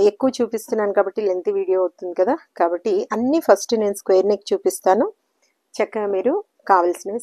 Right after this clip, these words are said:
select చేసుకోండి, Screen shot తీసి నాకు పంపించండి. చెప్పాను కదా, నా WhatsApp number వచ్చేసి ఎయిట్ సెవెన్ నైన్ జీరో జీరో ఫోర్ వన్ ఫైవ్ ఫైవ్ సెవెన్.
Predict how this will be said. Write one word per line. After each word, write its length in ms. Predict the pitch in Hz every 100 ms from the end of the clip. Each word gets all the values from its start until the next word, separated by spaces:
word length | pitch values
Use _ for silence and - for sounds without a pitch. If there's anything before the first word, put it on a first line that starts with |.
| 185
select 260 | 151 _ 165
చేసుకోండి, 400 | - - 156 147 - -
Screen 300 | 208 185 180
shot 180 | 185 165
తీసి 160 | 208 -
నాకు 120 | 294 -
పంపించండి. 520 | 147 151 156 - 156 _ _ _
చెప్పాను 260 | - - 196 208
కదా, 120 | 254 294
నా 40 | 226
WhatsApp 280 | 214 - 247
number 200 | 240 226 233
వచ్చేసి 360 | - 233 - 427 _ _ _ _ - -
ఎయిట్ 180 | 190 -
సెవెన్ 220 | 190 185 185
నైన్ 240 | 196 277 339 _ - 339
జీరో 220 | 370 359 339
జీరో 200 | 349 233 320 _ _ _ _ _ -
ఫోర్ 220 | 190 170
వన్ 120 | 170 226 -
ఫైవ్ 160 | 170 -
ఫైవ్ 160 | 156 -
సెవెన్. 220 | - 143